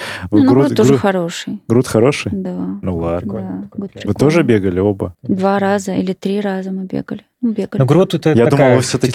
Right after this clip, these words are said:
Speaker 3: чисто такая
Speaker 1: эксклюзивно по горам, только по горам. Почему-то.
Speaker 2: Нет, Грут — это... Ну, мы всегда Грут бегаем, честно, для настроения и удовольствия. Мы бегаем покушать, э, этих
Speaker 3: Арбузов.
Speaker 2: арбузов.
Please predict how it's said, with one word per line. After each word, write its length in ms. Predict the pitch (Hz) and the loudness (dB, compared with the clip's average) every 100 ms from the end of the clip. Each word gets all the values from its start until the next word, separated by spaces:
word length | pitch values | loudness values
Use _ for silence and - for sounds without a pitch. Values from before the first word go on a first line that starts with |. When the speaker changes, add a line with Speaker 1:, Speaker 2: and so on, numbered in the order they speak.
| 131 | 2
Speaker 3:
чисто 140 | 120 | 0
такая 200 | 113 120 123 | 0 2 2
Speaker 1:
эксклюзивно 420 | 127 127 104 92 | 2 2 2 -2
по 120 | 95 | -2
горам, 420 | 92 101 107 101 | 2 4 4 2
только 280 | - 90 - - | -2 -6 -6 -18
по 100 | 90 | -12
горам. 420 | 95 95 95 92 | -8 -6 -4 -4
Почему-то. 320 | - 254 277 | 0 2 4
Speaker 2:
Нет, 400 | 269 226 196 202 | 4 2 0 0
Грут — 240 | 240 294 247 | 0 2 2
это... 260 | 226 220 | 4 4
Ну, 180 | 226 285 | 6 4
мы 200 | 254 302 | 4 2
всегда 360 | 269 226 240 277 | 2 2 4 4
Грут 200 | 254 247 | 4 2
бегаем, 540 | 202 247 220 214 202 | 4 2 2 0 0
честно, 340 | 185 214 208 196 | 0 -2 0 -2
для 180 | 185 196 | 0 0
настроения 520 | 190 - 208 202 190 | 0 0 2 2 0
и 40 | |
удовольствия. 500 | 180 190 214 - 220 190 | 0 0 0 -2 0 0
Мы 120 | 185 | 0
бегаем 480 | 190 185 185 180 170 | 0 0 0 -2 -4
покушать, 560 | 180 - 185 180 - | -8 -8 -8 -10 -8
э, 600 | - 67 - - 67 - - | -4 -4 -4 -4 -6 -6 -8
этих 240 | - 190 | -8 -8
Speaker 3:
Арбузов. 300 | - - - | -6 -4 -2
Speaker 2:
арбузов. 420 | 185 185 247 247 | -2 0 0 0